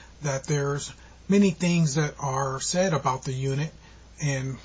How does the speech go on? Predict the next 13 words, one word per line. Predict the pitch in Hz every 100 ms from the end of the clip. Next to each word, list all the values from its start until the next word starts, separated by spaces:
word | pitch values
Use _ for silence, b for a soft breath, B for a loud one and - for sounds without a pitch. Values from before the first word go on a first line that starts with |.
| -
popular | - 156 156 143 135
history, | 139 - 165 190 B B B -
and | 143
some | - 160
of | 156
those | 143 147 131
are | 135
true | - 180 180 180
and | 139
some | 135 156 139 135
not, | 160 160 151 139
as | 135 131 131
with | 135 -